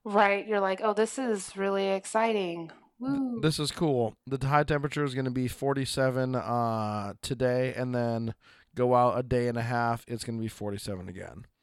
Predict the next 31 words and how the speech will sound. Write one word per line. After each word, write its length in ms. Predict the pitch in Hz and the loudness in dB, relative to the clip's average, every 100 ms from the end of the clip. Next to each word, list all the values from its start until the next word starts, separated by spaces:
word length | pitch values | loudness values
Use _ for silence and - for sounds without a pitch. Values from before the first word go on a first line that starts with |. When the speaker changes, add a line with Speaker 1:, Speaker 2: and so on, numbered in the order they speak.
| _ - _ - | _ -20 _ -6
Speaker 2:
The 100 | 127 | 0
low 160 | 135 143 | 4 4
temperature 360 | 156 139 - | 4 2 0
doesn't 300 | 131 131 123 | 0 2 0
move. 460 | 123 123 90 85 - _ - - - | -2 -2 -2 -8 -14 _ -20 -20 -6
The 80 | 135 | -4
wind 320 | 131 143 135 | 0 0 2
doesn't 300 | 135 123 123 | 2 2 -2
change. 560 | - 113 90 92 98 - _ - _ - | -4 -4 -6 -8 -10 -12 _ -20 _ -12
The 80 | 113 | -6
sky 280 | - 131 | 2 4
cover, 340 | 135 147 127 127 | 4 2 0 0
the 100 | 120 | -4
precip, 540 | - 135 - - 127 | -6 -4 -4 -2 -4
humidity 500 | - 135 131 123 123 | -4 -6 -2 -2 -2
doesn't 360 | 120 117 117 110 | -2 -2 -4 -4
change. 600 | 110 107 87 87 - - _ _ _ - | -6 -6 -8 -12 -14 -16 _ _ _ -6
Rain 400 | 127 135 131 131 | -2 -2 -2 -2
doesn't 320 | 120 117 113 | -2 -2 -4
change. 460 | 113 95 87 - - - | -6 -10 -12 -14 -14 -10
It's 140 | 113 | -8
just 180 | 113 - | -8 -8
like, 220 | 101 101 - | -10 -12 -10
oh 140 | 110 | -8
my 180 | 104 98 | -8 -10
gosh. 460 | 95 95 - - - - _ _ _ _ _ _ _ _ _ - - - - - - | -12 -12 -12 -14 -16 -18 _ _ _ _ _ _ _ _ _ -20 -20 -20 -18 -18 -14
Speaker 1:
See, 320 | - 277 277 | -2 2 4
and 120 | 262 | 4
the 60 | 254 | 4
thing 260 | 254 359 330 | 6 6 8
is, 400 | 285 277 269 | 6 6 4